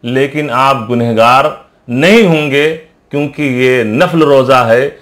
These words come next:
ये रोज़ा फ़र्ज नहीं है। अल्लाह तबारक ताला से दुआ है कि अल्लाह तबारक ताला हम तमाम लोगों को,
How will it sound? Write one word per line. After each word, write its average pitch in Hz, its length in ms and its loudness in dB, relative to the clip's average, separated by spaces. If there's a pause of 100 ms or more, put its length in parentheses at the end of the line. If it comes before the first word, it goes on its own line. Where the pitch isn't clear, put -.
(200)
ये 123 160 -2
रोज़ा 123 580 -2 (420)
फ़र्ज 117 220 0
नहीं 156 320 0
है। 143 160 4 (400)
अल्लाह 147 340 0
तबारक 113 340 0
ताला 113 300 0
से 110 160 -6
दुआ 151 280 2
है 127 200 -2 (440)
कि 151 60 0
अल्लाह 139 340 2
तबारक 113 460 0
ताला 123 300 2 (460)
हम 214 180 0
तमाम 147 400 2
लोगों 123 380 0
को, 135 180 0